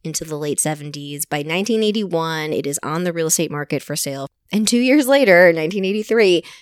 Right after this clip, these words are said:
no one had purchased it. They did, like, a little write-up in the paper. Sometime in the late nineteen eighties, I don't know exactly which year, the building was demolished. And today, you really would have no idea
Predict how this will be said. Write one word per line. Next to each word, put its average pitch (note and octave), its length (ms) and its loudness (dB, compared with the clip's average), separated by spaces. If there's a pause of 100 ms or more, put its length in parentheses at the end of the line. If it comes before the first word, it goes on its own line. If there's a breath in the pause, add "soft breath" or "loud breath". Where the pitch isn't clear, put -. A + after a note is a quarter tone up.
(120)
no D#3+ 340 0
one D#3 120 0
had D3+ 160 -6
purchased C#3+ 380 -6
it. C3 80 -6
They D3+ 100 -6
did, D#3 180 -4
like, D3 160 -6
a D3 40 -8
little C#3+ 240 -6
write-up C3+ 400 -8
in C#3 100 -8
the C3+ 60 -10
paper. F2 500 -10 (840)
Sometime F4+ 520 2
in D#4+ 120 6
the C4+ 100 6
late A#3+ 180 6
nineteen A3 300 4
eighties, G3 280 4
I E3+ 80 4
don't E3 260 0
know F3 100 -2
exactly D#3+ 380 -4
which D3+ 220 -2
year, C#3 280 -6
the D#3 160 -6
building D#3+ 400 -4
was C#3+ 140 -8
demolished. D#2 640 -10 (240)
And F#3 140 -6
today, B3+ 300 0
you C4 280 2
really D4 480 2
would C#4+ 200 4
have F3 260 -2
no D#3 500 -4
idea F#3 680 -4